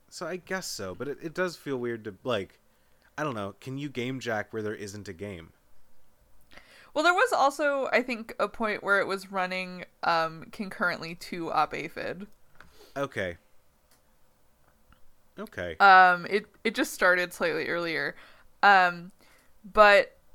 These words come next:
Speaker 2: the creators pretty quickly came on the forums and were like, "Hey, like, this is not us."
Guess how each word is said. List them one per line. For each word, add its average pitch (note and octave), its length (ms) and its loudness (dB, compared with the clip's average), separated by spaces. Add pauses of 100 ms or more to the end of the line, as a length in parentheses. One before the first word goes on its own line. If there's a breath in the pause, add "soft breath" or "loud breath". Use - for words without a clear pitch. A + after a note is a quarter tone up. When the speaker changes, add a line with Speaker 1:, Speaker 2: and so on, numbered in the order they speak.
Speaker 2:
the G#3+ 320 -4
creators G#3 1000 0
pretty - 360 0
quickly G#3 760 -4
came F#3+ 260 -4
on F3+ 120 2
the F#3 80 -4
forums F3+ 560 -2
and F3+ 120 -4
were E3+ 120 -2
like, E3 320 -2
"Hey, F#3 400 0
like, E3+ 320 -4
this F3 540 -2
is E3+ 200 -12
not E3+ 340 2
us." F3 640 0